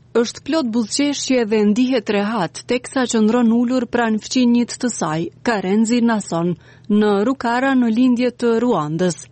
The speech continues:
por jo gjithmonë ka qenë kështu. Kur e shihja fytyrën e tij në të kaluarën, ndjeja se doja të bërtisja dhe të fshihesha. Jetoja jetën e një kafshe, nuk shkoja për tretman,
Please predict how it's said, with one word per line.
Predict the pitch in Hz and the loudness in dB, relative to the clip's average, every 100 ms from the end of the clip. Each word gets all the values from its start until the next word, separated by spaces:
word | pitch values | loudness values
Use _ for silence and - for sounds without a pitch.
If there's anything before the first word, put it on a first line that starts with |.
| - | -10
por | - 233 | -2 0
jo | 294 | 0
gjithmonë | 277 277 262 269 277 254 | 0 -2 0 2 2 0
ka | 233 | -4
qenë | - 240 233 | -2 -2 0
kështu. | 262 - 202 180 160 - - - - | -2 -2 -2 -2 -6 -18 -20 -20 -2
Kur | 269 | 0
e | 277 | 0
shihja | 320 330 302 | 0 0 0
fytyrën | 254 247 277 294 262 | -2 -2 0 2 2
e | 233 | 0
tij | - 262 | 0 2
në | 254 226 | 2 0
të | 220 214 | -2 -2
kaluarën, | 208 240 240 160 160 170 208 | 0 0 0 0 -2 0 0
ndjeja | 202 254 262 262 | 2 2 2 -2
se | - 240 | 0 0
doja | 202 247 247 | 2 0 0
të | 240 | -2
bërtisja | 202 208 233 240 - 247 226 | -2 -2 -2 -6 -2 -2 -2
dhe | |
të | 220 226 | -2 -4
fshihesha. | - - 226 190 - 170 160 - - - | -4 -2 0 -2 -2 -4 -4 -14 -20 -10
Jetoja | - 233 240 302 | 0 0 0 0
jetën | 277 240 269 277 240 | 0 2 0 0 2
e | 233 | 2
një | 233 | 0
kafshe, | - 269 254 - 175 165 | 0 0 -2 -4 -4 -4
nuk | - 240 254 | 0 0 0
shkoja | - - 262 269 | -6 -2 0 0
për | 254 240 233 | 0 -2 -2
tretman, | 262 269 180 160 160 | -2 -2 -2 0 -2